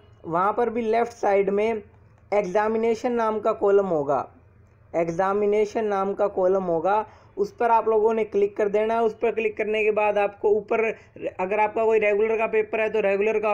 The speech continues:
एडमिट कार्ड ऊपर आ रहा होगा और नीचे रीअपीयर का है तो रीअपीयर का नीचे आ रहा होगा, वहाँ से आप लोग डाउनलोड कर सकते हो। ये मैंने तीन जगह आप लोगों को रीअपीयर के एडमिट कार्ड के बारे में बताई है। इन तीन के अलावा एक डायरेक्ट लिंक है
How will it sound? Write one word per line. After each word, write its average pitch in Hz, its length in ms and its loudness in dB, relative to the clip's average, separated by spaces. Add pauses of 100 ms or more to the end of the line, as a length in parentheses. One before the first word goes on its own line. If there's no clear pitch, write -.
(120)
एडमिट 190 360 -4
कार्ड 196 240 0
ऊपर 190 240 -2
आ 208 140 2
रहा 214 120 2
होगा 233 300 2 (340)
और 185 260 2
नीचे 202 420 0
रीअपीयर 202 500 2
का 208 140 0
है 196 120 2
तो 208 140 -2
रीअपीयर 190 420 -2
का 196 120 -2
नीचे 180 300 -4
आ 165 120 2
रहा 147 100 0
होगा, 135 260 0 (260)
वहाँ 190 200 2
से 226 120 0
आप 208 180 2
लोग 220 180 2
डाउनलोड 190 380 2
कर 170 120 0
सकते 143 380 -4
हो। 120 160 -2 (220)
ये 202 120 2
मैंने 233 280 -2
तीन 240 300 -6
जगह 233 240 2
आप 214 160 0
लोगों 214 280 4
को 220 120 4
रीअपीयर 208 460 2
के 202 100 -2
एडमिट 202 340 -2
कार्ड 190 340 0
के 214 100 -2
बारे 185 260 0
में 180 100 -4
बताई 170 300 -2
है। 214 220 -2 (280)
इन 202 160 -6
तीन 220 360 -6
के 240 120 0
अलावा 214 420 4
एक 220 200 2
डायरेक्ट 202 600 0
लिंक 208 380 0
है 202 140 2